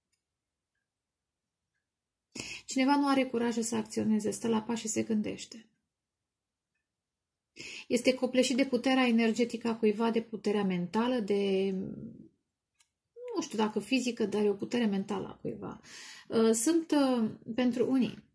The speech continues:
vă place, nu vă place, asta e problema voastră. Uh, pentru unii, este un bărbat care se simte le-, legat, în, ca, ca lanțuri.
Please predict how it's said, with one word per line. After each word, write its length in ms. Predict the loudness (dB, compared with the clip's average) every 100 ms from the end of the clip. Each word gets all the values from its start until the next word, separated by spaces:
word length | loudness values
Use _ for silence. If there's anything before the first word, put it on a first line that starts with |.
| _ _ _ -6
vă 240 | -2 0
place, 260 | 0 0 2
nu 120 | 2
vă 120 | 0
place, 300 | -4 -2 0
asta 200 | 0 -2
e 40 |
problema 380 | -4 -4 -2 -2
voastră. 440 | -4 -6 -6 -10 -10 -18 -20 -20 -2
Uh, 300 | 0 0 0
pentru 260 | 0 0 2
unii, 240 | 2 2 2
este 280 | 2 2
un 100 | 2
bărbat 320 | 2 2 0 0
care 200 | 2 2
se 160 | 2
simte 320 | 0 0 2
le-, 220 | 2 2 2
legat, 460 | 2 4 0 -2
în, 340 | -4 -4 -4 -4
ca, 240 | -4 -4 -2
ca 120 | 0
lanțuri. 520 | 4 4 2 -4